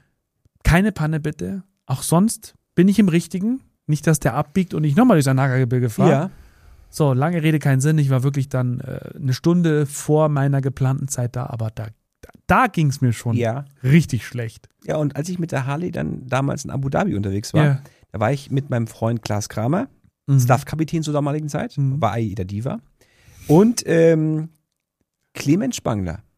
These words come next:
Speaker 2: und, äh, General Manager, ne?
Speaker 1: General, ja.
Speaker 2: Genau, Hoteldirektor damals. Nee,
Speaker 1: Ja.
Speaker 2: Hotel,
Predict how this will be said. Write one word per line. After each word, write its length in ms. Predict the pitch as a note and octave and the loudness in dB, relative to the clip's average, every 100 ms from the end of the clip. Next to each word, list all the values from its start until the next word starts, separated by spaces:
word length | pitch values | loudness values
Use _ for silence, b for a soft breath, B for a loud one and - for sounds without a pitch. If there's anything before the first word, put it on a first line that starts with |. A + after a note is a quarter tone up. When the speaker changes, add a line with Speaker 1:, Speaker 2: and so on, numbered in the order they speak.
| _ _ _ _ _ _ _ _ b b b b b | _ _ _ _ _ _ _ _ b b b b b
Speaker 2:
und, 440 | C3 C3+ C#3 C3+ | 0 2 2 0
äh, 320 | - B2+ B2 | 0 0 0
General 260 | A#2 B2+ A#2+ | 2 2 2
Manager, 360 | F#2 E2 G2+ D#2 | 0 -4 -8 -4
ne? 60 | E2 | -4
Speaker 1:
General, 140 | A2+ | -4
ja. 40 | B2 - D3 | -8 -14 0
Speaker 2:
Genau, 360 | E3 A#2+ D#2+ | 2 2 0
Hoteldirektor 640 | G#2+ - G#2+ A2+ - - | -4 -2 -2 -4 -8 -12
damals. 240 | - F#2 F#2 | -10 -8 -4
Nee, 180 | G#2 F#2+ | -4 -2
Speaker 1:
Ja. 60 | F#2+ | -4
Speaker 2:
Hotel, 380 | G2 G#2+ G#2 | -4 -4 -4